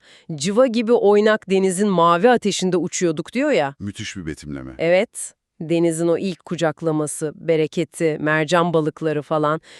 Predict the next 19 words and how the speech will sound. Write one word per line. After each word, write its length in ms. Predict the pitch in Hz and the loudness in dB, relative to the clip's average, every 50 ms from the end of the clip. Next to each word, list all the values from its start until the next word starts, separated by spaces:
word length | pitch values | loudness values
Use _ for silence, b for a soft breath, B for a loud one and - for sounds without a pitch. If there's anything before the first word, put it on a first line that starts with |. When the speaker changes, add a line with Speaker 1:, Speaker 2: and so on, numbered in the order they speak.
| B B B | B B B
Speaker 1:
Mahmut'u 440 | 226 247 262 277 277 294 - - 302 | 2 4 6 6 4 4 2 2 2
resmen 440 | 294 294 - - 208 196 226 254 226 | 2 2 2 2 2 2 4 4 4
mest 300 | 202 202 185 - - 175 | 2 2 0 0 -2 -2
ediyor. 340 | 160 127 - 131 127 131 131 _ _ _ _ _ _ _ - | -4 -2 -4 -6 -6 -6 -8 _ _ _ _ _ _ _ -2
Ama 240 | 165 170 190 196 185 | 0 2 2 2 2
hemen 300 | 196 208 233 233 214 202 | 2 4 4 4 4 4
ardından 600 | 180 175 170 165 156 175 165 165 170 185 226 247 | 4 2 2 0 0 -2 -2 0 0 0 0 0
zorluklar 680 | 190 165 175 165 156 151 156 - - 160 160 160 143 | 0 0 2 2 2 0 -2 -2 0 0 0 0 -2
da 80 | 151 | -4
kapıda. 460 | 143 - 170 147 - 156 127 143 131 - _ _ - | -6 -8 -8 -8 -8 -8 -8 -8 -10 -12 _ _ -12
Speaker 2:
Aynen. 360 | - 87 85 76 71 67 65 _ _ _ _ | -8 -8 -8 -8 -8 -10 -14 _ _ _ _
Speaker 1:
Parakete 540 | - 220 220 233 - 254 233 - 240 226 185 | -4 -4 -2 -2 -2 -4 -2 0 -2 0 0
dedikleri 540 | 214 214 180 208 - - 202 202 208 202 208 | -2 -2 -2 -6 -12 -6 -2 0 2 2 2
o 280 | - - 208 208 202 | 2 2 2 2 0
yüzlerce 640 | 196 185 190 190 170 185 214 208 214 220 185 180 208 - | -2 -4 -6 -8 -4 0 2 2 2 2 0 -4 -8 -6
iğneli 400 | 170 185 180 185 190 185 185 190 | -4 -4 -2 0 0 0 0 -2
uzun 340 | - 196 208 175 180 208 208 | -4 -6 -6 -4 -4 -4 -2
olta 400 | - 180 185 190 185 - 220 208 | 0 0 0 0 -2 -4 -8 -6
takımı 540 | - 196 165 - - 180 165 170 196 269 | -6 -6 -6 -4 -2 0 2 2 2 0